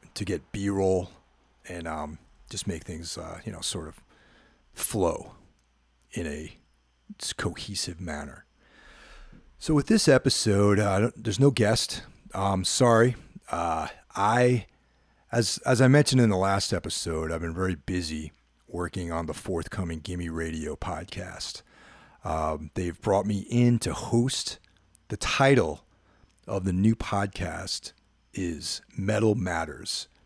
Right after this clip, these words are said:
Um, and it's gonna be dropping November thirteenth.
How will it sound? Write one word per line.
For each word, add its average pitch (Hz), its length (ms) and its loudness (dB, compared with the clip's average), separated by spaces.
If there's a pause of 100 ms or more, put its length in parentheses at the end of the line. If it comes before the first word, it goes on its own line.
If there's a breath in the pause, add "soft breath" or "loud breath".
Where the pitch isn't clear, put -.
(960 soft breath)
Um, 87 300 -4
and 90 100 -4
it's - 140 -6
gonna 117 180 4
be 101 100 -2
dropping 107 640 2
November 90 460 -2
thirteenth. - 720 -4